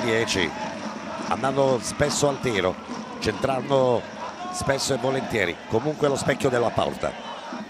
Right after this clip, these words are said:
Maltese ha il tempo di orchestrare la manovra offensiva, si era nel frattempo decentrato Felleca, era andato comunque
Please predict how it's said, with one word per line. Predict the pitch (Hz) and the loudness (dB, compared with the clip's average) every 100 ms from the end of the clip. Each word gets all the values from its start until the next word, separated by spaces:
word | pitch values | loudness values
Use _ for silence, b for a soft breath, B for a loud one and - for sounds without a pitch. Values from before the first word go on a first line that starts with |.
| - - - - - - - - - - - | -14 -14 -12 -14 -14 -14 -12 -12 -12 -12 -4
Maltese | 139 143 135 98 80 95 - - - - - - - - - | -2 0 0 0 0 -2 -4 -12 -12 -12 -14 -14 -14 -14 -6
ha | 92 | -4
il | 95 | 0
tempo | 139 135 135 | 0 2 0
di | 117 110 90 - - - - | 2 -2 -4 -10 -14 -14 -4
orchestrare | - 113 123 110 131 131 127 117 101 | 0 0 0 -2 0 2 2 2 2
la | 107 | 2
manovra | 113 131 135 127 | 2 0 0 0
offensiva, | 123 135 - 117 87 82 - - - - - | 0 0 0 0 0 0 -4 -12 -12 -10 -10
si | - 113 | -4 -2
era | 117 | 2
nel | 120 | 0
frattempo | 117 117 135 - | 0 0 0 0
decentrato | 113 120 113 123 127 139 | 0 0 0 0 0 0
Felleca, | - 139 123 113 104 110 110 - - - - - - - | 0 0 0 0 2 2 0 -4 -14 -14 -12 -12 -12 -6
era | 90 | -4
andato | 95 107 117 | 0 0 0
comunque | - 113 151 - 127 | 0 0 0 0 0